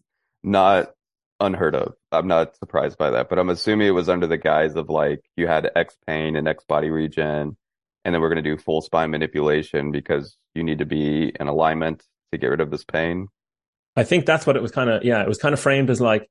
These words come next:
Speaker 2: something was out of alignment and we're gonna get you back. I think that's, yeah, the word alignment definitely came up. And,
Speaker 1: Yeah.
Speaker 2: um, it was kinda getting, like, relief, you know? It's kinda like, you have, you've presented with this issue, this, this misalignment.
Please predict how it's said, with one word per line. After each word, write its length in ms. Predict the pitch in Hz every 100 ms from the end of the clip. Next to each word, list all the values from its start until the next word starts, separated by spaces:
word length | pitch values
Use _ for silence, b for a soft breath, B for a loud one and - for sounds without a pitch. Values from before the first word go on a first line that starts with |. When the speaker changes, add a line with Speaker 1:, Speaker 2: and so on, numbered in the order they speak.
| _ _
Speaker 2:
something 340 | - 143 139 131
was 140 | 117 120
out 160 | 123
of 80 | 113
alignment 580 | 110 110 113 104 90 -
and 80 | 101
we're 60 | 101
gonna 160 | 117
get 200 | 107 107
you 60 | 98
back. 360 | - 113 107 - _ _ _ _
I 60 | 104
think 160 | 127 120
that's, 320 | 113 - -
yeah, 240 | 110 98
the 120 | 90
word 180 | 104 110
alignment 360 | 107 107 107 104
definitely 340 | 101 101 107
came 140 | 104 101
up. 180 | 120 - _ _ _ -
And, 380 | 98 95 95 98
Speaker 1:
Yeah. 300 | 98 98 95
Speaker 2:
um, 220 | 92 90 _ _ _ _ _ _ _ _ _ _ _ _ _ _ _
it 80 | 110
was 140 | 104
kinda 220 | - 143
getting, 200 | 139 135 113
like, 200 | 110 110
relief, 420 | 101 120 117 - _
you 100 | 104
know? 140 | 113
It's 120 | 110
kinda 200 | - 113
like, 240 | 110 101 - _
you 120 | 113
have, 500 | 107 123 123 110 98 _ _ _ _ _
you've 180 | 110 -
presented 440 | 113 131 127 117
with 140 | 110
this 160 | 117 107
issue, 500 | 123 123 - 98 95 - _ _ _ _ _ _
this, 200 | 104 -
this 260 | - 107 -
misalignment. 680 | 113 107 107 107 98 98